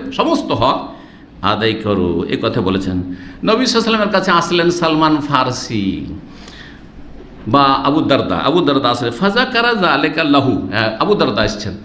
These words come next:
আবু দারদা এসে বলছেন এই ঘটনা যে আমার বাড়িতে মেহমান হয়েছিলেন আমার দোস্ত সালমান কালকে, তো দিনে এরকম ঘটনা ঘটলো, আমার রোজা ছাড়াইলো, আর তারপর রাত্রে আমাকে তাহাজ্জুদ পড়তে দিল না, শেষখানে কিছুক্ষণ তাহাজ্জুদ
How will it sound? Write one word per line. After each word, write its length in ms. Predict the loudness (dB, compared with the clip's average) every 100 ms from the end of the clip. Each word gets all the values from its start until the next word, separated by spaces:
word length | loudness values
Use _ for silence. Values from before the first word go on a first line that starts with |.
| -18 -20 -20 -2
আবু 220 | 0 0
দারদা 260 | 0 0 0
এসে 180 | -2 0
বলছেন 800 | 2 0 0 0 2 0 -2
এই 120 | 0 2
ঘটনা 500 | 2 2 2 0 -2
যে 360 | 0 -2 -2
আমার 320 | -2 -2 -2
বাড়িতে 380 | 0 0 0 -2
মেহমান 380 | 0 2 2 2
হয়েছিলেন 460 | 2 2 2 2 2
আমার 280 | 2 0
দোস্ত 280 | 0 0 2
সালমান 540 | 0 2 2 2 2 2
কালকে, 640 | 0 0 0 0 0 0
তো 80 | -2
দিনে 260 | 0 2 2
এরকম 300 | 2 0 0
ঘটনা 300 | 2 2 2
ঘটলো, 200 | 2 2
আমার 160 | 2
রোজা 220 | 2 2 0
ছাড়াইলো, 540 | 0 -2 -2 -2 -4 -14 -18 -18 -4
আর 120 | -2 0
তারপর 340 | 0 0 0 2
রাত্রে 300 | 0 0 0
আমাকে 240 | 2 0
তাহাজ্জুদ 420 | 0 0 2 0 0
পড়তে 220 | 0 0
দিল 200 | 0 0
না, 100 | 0
শেষখানে 540 | 0 0 0 0 0
কিছুক্ষণ 460 | 0 0 0 0 0
তাহাজ্জুদ 340 | 0 0 -2